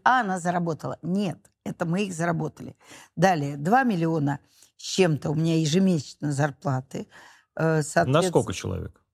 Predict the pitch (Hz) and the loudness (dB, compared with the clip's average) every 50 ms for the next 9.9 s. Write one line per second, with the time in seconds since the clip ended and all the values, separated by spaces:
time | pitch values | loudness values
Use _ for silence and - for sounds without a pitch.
0 | _ _ - - 190 196 185 180 185 196 - - - 202 - - - 180 165 160 | _ _ -6 -2 0 2 2 2 0 0 -2 -4 -8 -8 -8 -8 -8 -8 -6 -6
1 | 160 - - - - - - 170 190 196 - - - 165 135 - - - - - | -8 -12 -16 -18 -8 -2 0 0 0 0 -2 -4 -2 0 0 0 -2 -2 -2 0
2 | 220 247 247 240 226 214 123 - 175 151 139 _ - 202 202 202 175 151 135 143 | 2 4 4 4 2 2 2 0 0 -2 -2 _ 0 2 2 2 2 2 2 2
3 | 151 147 156 139 113 113 101 - 151 170 - - 113 - 127 110 98 - - 131 | 2 4 4 4 2 0 0 2 2 2 0 -2 -4 0 0 0 0 0 -2 0
4 | 131 143 160 190 226 262 220 175 151 151 156 202 233 - 107 127 165 190 269 147 | 2 2 2 2 2 4 4 4 4 2 2 0 0 0 2 2 4 4 4 4
5 | 127 - - 208 - 240 240 233 226 214 233 254 277 277 254 220 175 180 185 208 | 4 2 2 4 4 4 2 2 2 0 0 0 0 0 2 2 2 4 4 2
6 | 196 - - 208 233 220 - - 170 165 180 196 143 120 113 - 139 143 175 180 | 0 0 -2 -4 -4 -4 -4 -4 -2 -2 0 0 2 2 2 2 0 0 -2 -2
7 | 156 - 113 107 104 - 104 95 - - - 156 151 - - - 120 123 120 113 | 0 0 -2 -2 -2 -2 -6 -8 -8 -6 -6 -8 -8 -8 -6 -2 -2 -2 0 0
8 | 120 113 107 - 151 185 190 175 147 135 127 120 123 113 120 113 107 113 101 90 | 0 -2 0 2 2 4 4 4 2 0 -2 -2 -4 -4 -4 -2 0 0 -2 -2
9 | - - - 156 165 160 165 165 196 196 175 156 147 147 147 143 143 | -4 -4 -2 0 0 2 2 4 4 4 4 2 2 0 0 0 -4